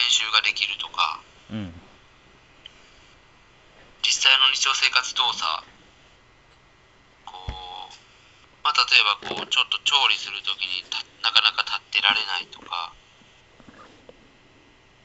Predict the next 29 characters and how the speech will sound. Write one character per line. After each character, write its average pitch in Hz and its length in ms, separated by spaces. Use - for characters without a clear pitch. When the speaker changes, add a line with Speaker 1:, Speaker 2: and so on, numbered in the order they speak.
Speaker 1:
や - 60
っ - 0
ぱ - 20
り - 160
運 131 240
動 131 200
と 127 100
か - 200
動 120 220
き、 117 320
Speaker 2:
う 110 60
ん。 87 300
Speaker 1:
そ - 200
こ - 120
を - 60
ダ 143 200
イ 123 40
レ 107 80
ク - 100
ト 95 120
に 95 80
ア 95 80
プ 107 120
ロ 104 80
ー 98 40
チ - 80
す - 120
る 110 60
っ 104 40